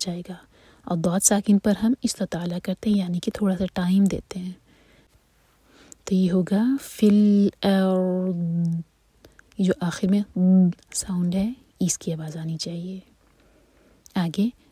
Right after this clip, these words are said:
من ذا الذی، جب اخفا کریں تو میم کو لائٹ رکھیں گے، میم کو ہیوی نہیں ہونے دیں گے، اور ذیل کے لیے زبان تیار کریں گے۔ یہاں پر من ذا الذی نہیں ہوگا، ذیل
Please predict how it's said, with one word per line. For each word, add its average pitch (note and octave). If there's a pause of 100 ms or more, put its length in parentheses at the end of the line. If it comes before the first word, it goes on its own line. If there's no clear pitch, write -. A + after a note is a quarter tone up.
(100)
من G3 (920)
ذا F#3
الذی، E3+ (480)
جب G3+
اخفا G3
کریں G3
تو A3+
میم G3
کو -
لائٹ G#3+
رکھیں F3+
گے، G3 (140)
میم G3
کو G3
ہیوی F3+
نہیں G3
ہونے F#3
دیں E3
گے، F3 (420)
اور F3+
ذیل F3
کے -
لیے E3
زبان E3+
تیار E3+
کریں F3+
گے۔ A#3+ (380)
یہاں F3
پر F#3
من F#3+
ذا F3
الذی F3+
نہیں G#3
ہوگا، E3+ (920)
ذیل E3+